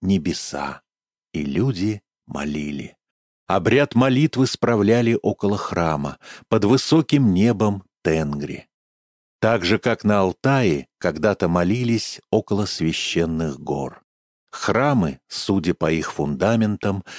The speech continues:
строили небольшими. Поначалу они служили напоминанием о священных горах,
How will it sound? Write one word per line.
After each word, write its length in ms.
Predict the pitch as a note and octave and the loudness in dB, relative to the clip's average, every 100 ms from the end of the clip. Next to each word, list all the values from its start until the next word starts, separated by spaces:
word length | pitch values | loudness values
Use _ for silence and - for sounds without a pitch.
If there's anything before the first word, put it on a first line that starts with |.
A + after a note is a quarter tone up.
| - | -14
строили 580 | - - - C#3+ D3+ C#3 | -8 -2 2 4 6 4
небольшими. 880 | C3+ A#2+ C3 - - E2 C#2+ C#2 - _ - | 2 2 0 -2 -2 -2 -4 -8 -12 _ -4
Поначалу 640 | D2+ D2 - - A#2+ C3 | -2 -2 0 0 2 2
они 220 | B2 B2 | 0 0
служили 680 | - A2+ A2+ F#2+ A2 G#2 G#2 | 0 0 0 2 2 2 0
напоминанием 920 | A#2 C#3 C3+ B2+ F#2+ E2+ G#2 A2 G#2 - | -2 0 2 2 4 2 2 2 0 -2
о 80 | F#2 | -6
священных 800 | - F#2+ - - F2 F2 F2 D2+ | -4 -4 -2 -2 -2 0 -2 -4
горах, 640 | D#2+ D#2+ D2+ C#2+ - - | -4 -2 -2 -6 -10 -20